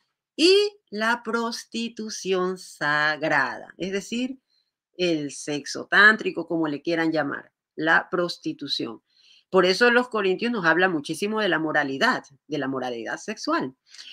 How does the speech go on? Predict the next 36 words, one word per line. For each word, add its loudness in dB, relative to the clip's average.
Y 6
en 6
primera 4
de 2
Corintios 2
seis, 0
diecinueve -2
al 0
veinte 0
nos -4
dice, -4
"¿O 8
ignoráis 6
que 2
vuestro 0
cuerpo 2
es -4
templo 4
del 4
Espíritu -2
Santo -4
que 2
habita 0
en 2
vosotros, -4
el -2
cual 4
tenéis -2
de -2
Dios, -2
y 0
que 4
no 2
vo-, -2
sois 0
vuestros?". -4